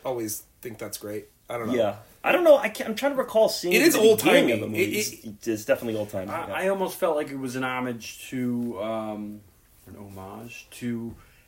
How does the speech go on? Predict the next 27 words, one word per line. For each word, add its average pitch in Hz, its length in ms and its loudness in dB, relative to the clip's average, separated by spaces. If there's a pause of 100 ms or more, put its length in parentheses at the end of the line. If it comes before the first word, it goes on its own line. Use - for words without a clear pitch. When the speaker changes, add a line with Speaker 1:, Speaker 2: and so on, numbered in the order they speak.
(260)
Speaker 3:
uh, 117 220 -4 (260)
maybe 120 300 -6
silent 135 440 -4
film. 135 320 -4
I 127 60 -2
don't 131 200 -4
know 127 120 -2
what 123 160 -4
they 120 80 -4
did 117 220 -6
in 117 100 -4
silent 120 420 -6
films, 120 480 -4
or, 117 180 -2
or 123 240 2
if 123 140 -2
it 131 100 -10
was 120 280 -6 (200)
supposed - 360 -8
to 135 40 -18
be 127 240 -4 (240)
more 127 400 -2
like, 117 480 -4 (480)
um, 95 400 -6
a 95 80 -16
theatrical 113 640 -6
play. 135 640 -6